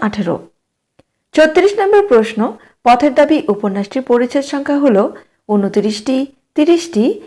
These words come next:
একত্রিশটি, পঁয়ত্রিশটি। সঠিক আনসার হবে সি, একত্রিশটি।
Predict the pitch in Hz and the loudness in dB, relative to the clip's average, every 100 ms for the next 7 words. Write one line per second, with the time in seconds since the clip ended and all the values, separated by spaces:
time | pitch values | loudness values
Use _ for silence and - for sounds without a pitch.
0 | _ _ 208 202 214 233 254 - 277 277 | _ _ -2 -2 -2 -2 -2 -2 -2 -2
1 | 285 _ - 196 180 170 165 - 160 139 | -4 _ -4 -2 -2 -4 -6 -6 -10 -10
2 | - _ _ _ - 233 220 214 196 208 | -14 _ _ _ -2 -2 0 -4 -2 -2
3 | 214 202 294 - - _ - 247 170 - | 0 2 2 0 -12 _ 0 2 2 -2
4 | - _ - 285 285 262 190 170 - | -16 _ 0 0 2 -2 -2 -4 -6